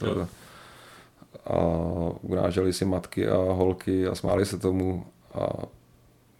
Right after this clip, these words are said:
Speaker 2: celkově ten jako battle rap beru jako z tohohle období
Speaker 1: Mhm.
Speaker 2: toho Bronxu prostě a toho, eh, newyorského rapu. A furt se ty punchlines používají, že jo.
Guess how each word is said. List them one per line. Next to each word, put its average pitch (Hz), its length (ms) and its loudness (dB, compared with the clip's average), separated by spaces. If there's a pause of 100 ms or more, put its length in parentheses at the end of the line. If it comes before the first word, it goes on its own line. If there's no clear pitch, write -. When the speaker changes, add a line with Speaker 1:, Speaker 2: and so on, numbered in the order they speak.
(180)
Speaker 2:
celkově 98 380 2
ten 92 300 2 (100)
jako 92 200 -4
battle 92 600 2 (320)
rap 92 320 2 (720)
beru 95 360 2
jako 95 200 2
z 98 80 -4
tohohle 98 280 4
období 95 460 2
Speaker 1:
Mhm. - 240 -4 (680)
Speaker 2:
toho 92 560 2 (320)
Bronxu 95 440 2
prostě 95 360 -2
a 98 60 0
toho, 95 340 0
eh, - 120 -6 (260)
newyorského 101 560 4
rapu. 98 340 2 (1300)
A 90 220 0
furt 95 240 -6
se 101 120 4
ty - 200 -2
punchlines 104 360 8
používají, 117 460 8
že 98 60 2
jo. 95 260 0